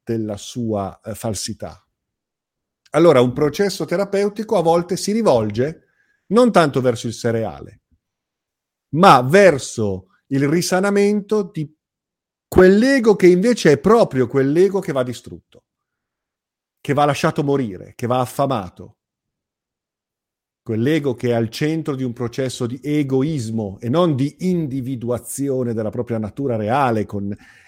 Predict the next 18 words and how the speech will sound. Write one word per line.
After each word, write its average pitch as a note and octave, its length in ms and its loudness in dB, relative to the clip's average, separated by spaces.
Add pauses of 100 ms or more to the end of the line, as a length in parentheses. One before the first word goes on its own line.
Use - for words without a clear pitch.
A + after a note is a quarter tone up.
i B2+ 120 -4
propri A#2 300 -6
talenti, C3 500 2
le G#2+ 60 0
proprie, A2 420 -4 (320)
le, A2+ 220 0
le B2+ 160 0
proprie B2+ 260 0
potenzialità A#2+ 800 0
da B2 120 0
sprigionare C3 920 -2
finalmente G#2+ 720 -8
una F#2+ 160 -10
volta, G2+ 480 -6 (540)
eh, - 560 -12 (480)
liberata B2+ 720 4
la G#2 80 -6
strada. G2 640 -10